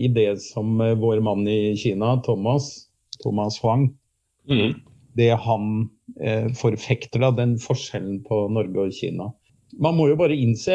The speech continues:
Speaker 1: at en mann som Thomas, som faktisk har vokst opp i Norge, men med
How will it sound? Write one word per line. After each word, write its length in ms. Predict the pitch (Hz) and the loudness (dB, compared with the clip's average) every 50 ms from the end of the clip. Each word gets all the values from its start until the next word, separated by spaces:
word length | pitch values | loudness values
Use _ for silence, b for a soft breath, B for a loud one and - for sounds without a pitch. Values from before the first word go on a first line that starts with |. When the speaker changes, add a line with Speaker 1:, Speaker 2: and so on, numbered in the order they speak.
| 185 - - | 2 2 2
Speaker 1:
at 140 | 131 120 | 2 2
en 120 | 151 147 143 | 2 2 4
mann 240 | 135 127 117 120 117 | 4 4 4 2 2
som 200 | 120 - 143 131 | 2 2 0 2
Thomas, 400 | 123 131 110 104 127 151 156 135 | 2 2 2 2 2 2 2 2
som 140 | - 127 123 | 2 2 2
faktisk 380 | - 120 - - 110 104 - | 2 0 -2 -4 -8 -6 -4
har 80 | - 123 | -2 0
vokst 360 | 123 151 147 - - - - | 2 2 0 -2 -4 -6 -4
opp 140 | 113 - - | -4 -2 0
i 60 | 117 | 2
Norge, 380 | 117 135 127 110 95 - 120 131 127 | 2 4 2 2 2 2 4 4 4
men 280 | 117 110 113 113 117 113 | 4 4 4 2 2 2
med 340 | 104 98 98 101 104 117 | 2 2 0 0 -2 -2